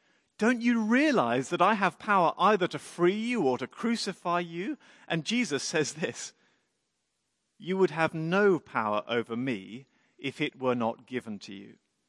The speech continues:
And he didn't choose to die out of a disenchantment with this life, but rather, we're told, as an act of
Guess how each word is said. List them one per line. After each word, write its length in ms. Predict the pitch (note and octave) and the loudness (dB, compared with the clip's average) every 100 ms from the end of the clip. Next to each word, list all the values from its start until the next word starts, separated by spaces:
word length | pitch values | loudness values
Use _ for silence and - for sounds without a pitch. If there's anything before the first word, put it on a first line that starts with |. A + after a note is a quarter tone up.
| _ _ _ _ _ _ _ _ | _ _ _ _ _ _ _ _
And 100 | E3+ | 0
he 80 | F#3+ | 2
didn't 300 | G3 C#4 C#4 | 2 0 -2
choose 340 | - A#3 B3+ - | -2 0 0 -2
to 100 | F#3 | -2
die 420 | G3 G3 F#3+ D#3+ | 2 2 2 2
out 180 | D3+ C#3+ | 2 2
of 100 | C#3+ | 0
a 60 | |
disenchantment 1000 | C3+ F3+ E3+ D#3 - G3 A#3 D#3 C3+ A#2 | 0 0 -2 -8 0 2 2 0 -12 -10
with 220 | C3 C3 | -6 -4
this 260 | B2 A#2+ - | -4 -6 -2
life, 380 | A2+ A#2 B2 - | -2 -2 -2 -4
but 160 | E3+ | -4
rather, 320 | D3 F#3+ G#3+ E3+ | 0 2 2 0
we're 160 | B2+ | -2
told, 380 | - C#3 B2+ C3 | 0 0 0 0
as 100 | C3 | -4
an 140 | C3+ C#3 | -6 -8
act 380 | D#3 - - | -8 -8 -14
of 160 | D#3 C#3 | -14 -14